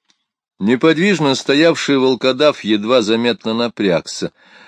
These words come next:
Огромный чернокожий отдал горшок с кустиком слугам и дружески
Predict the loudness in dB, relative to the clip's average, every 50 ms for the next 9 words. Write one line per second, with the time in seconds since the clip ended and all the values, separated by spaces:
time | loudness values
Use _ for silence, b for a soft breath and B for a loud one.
0 | b b b -6 -6 -4 -2 0 0 2 2 2 2 2 0 0 0 0 -2 -2
1 | -4 -4 -2 -2 0 0 0 -2 -2 -2 -2 -2 0 0 0 -2 -2 -2 -4 -4
2 | -4 -4 -4 -4 -4 -4 -4 -4 -4 -4 -4 -4 -4 -6 -6 -8 -8 -8 -10 -12
3 | -12 _ -10 -10 -8 -8 -10 -12 -12 -10 -8 -6 -6 -6 -6 -8 -10 -8 -6 -4
4 | -4 -4 -2 -2 -4 -4 -4 -8 -8 -8 -8 -8 -6 -4 -2 -2 -2 -2 -2 -4
5 | -4 -6 -10 -8 -8 -8 -8 -8